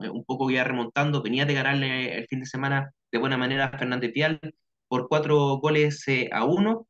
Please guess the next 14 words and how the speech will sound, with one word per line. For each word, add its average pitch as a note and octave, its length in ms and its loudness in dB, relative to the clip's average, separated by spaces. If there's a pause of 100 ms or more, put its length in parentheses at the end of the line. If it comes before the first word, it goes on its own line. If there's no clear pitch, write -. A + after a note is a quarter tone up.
(200)
así - 320 -6
que E3 220 0
el B2+ 180 2
director B2+ 720 -2
cuando C#3+ 500 -2
quiera, F3 380 0 (460)
eh, A2+ 760 -2
pone C3 240 0
play D3+ 300 0
pa' C3+ 120 -2
que B2 360 0
vayamos C3 360 -2
con B2+ 120 -2
eso. F3+ 440 -2